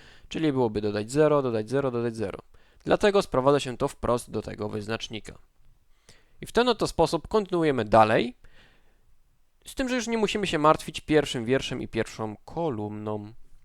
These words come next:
Mamy już łatwiej. No dobrze, i tu cóż, powtarzamy, powtarzamy schemat. Czyli od wiersza drugiego odejmujemy czterokrotnie wiersz pierwszy.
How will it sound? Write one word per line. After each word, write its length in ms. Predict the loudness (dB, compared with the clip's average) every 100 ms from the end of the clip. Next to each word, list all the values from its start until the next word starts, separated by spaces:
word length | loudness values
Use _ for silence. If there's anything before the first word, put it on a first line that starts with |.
| -20 _ -8
Mamy 240 | -4 -2 -4
już 100 | -6
łatwiej. 300 | -10 -14 -18 -20 -20 -20 -18 -6
No 80 | -2
dobrze, 340 | -2 -2 -10
i 120 | -10
tu 200 | -4 -4
cóż, 360 | -2 -2 -4 -4
powtarzamy, 800 | -10 -4 0 2 2 2 2 0 -6 _ _ _ -20 -4
powtarzamy 580 | -4 0 2 4 4 0
schemat. 520 | 0 0 -2 -6 -14 -18 -20 _ -20 -20 _ -20 _ _
Czyli 360 | 0 2 2 -2 -10 _ -20 _ -20 -20 _ _ _ _ _ _ -20 -14 2
od 420 | 6 6 4 -8 -18
wiersza 480 | -4 2 2 2 -2
drugiego 560 | -4 -6 -4 0 0 0
odejmujemy 640 | 0 0 0 -2 0 -2
czterokrotnie 720 | -2 -4 -2 -4 -6 -6 -6
wiersz 200 | -6 -6
pierwszy. 500 | -10 -12 -12 -18